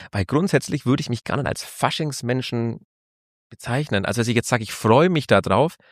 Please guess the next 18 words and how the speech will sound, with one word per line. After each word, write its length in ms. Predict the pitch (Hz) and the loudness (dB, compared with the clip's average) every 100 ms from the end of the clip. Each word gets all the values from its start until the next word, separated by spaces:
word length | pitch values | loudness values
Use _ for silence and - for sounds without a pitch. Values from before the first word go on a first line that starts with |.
| _ _ | _ _
Nein, 420 | 107 113 143 180 151 | 0 4 4 2 0
ich 120 | - | -6
folg 360 | - 127 139 - | 0 2 2 0
eher 140 | 107 | -4
so 180 | 123 120 | 0 0
dem 320 | 113 110 98 - | 4 4 2 -2
Gruppenzwang. 680 | 143 - 101 - 85 82 - _ _ _ _ _ _ | -4 -4 -10 -6 -4 -4 -6 _ _ _ _ _ _
Weil 100 | - | 2
es 40 | 123 | 4
dann 100 | 135 | 4
viele 300 | - 160 151 | 4 6 6
sind, 240 | - 180 | 8 6
die 60 | 175 | 6
sagen, 180 | 147 127 | 4 4
"Komm, 220 | 160 170 | 2 4
lass 140 | 147 131 | 4 2
uns 180 | 117 | -4
gehen." 300 | - 151 233 | 0 2 2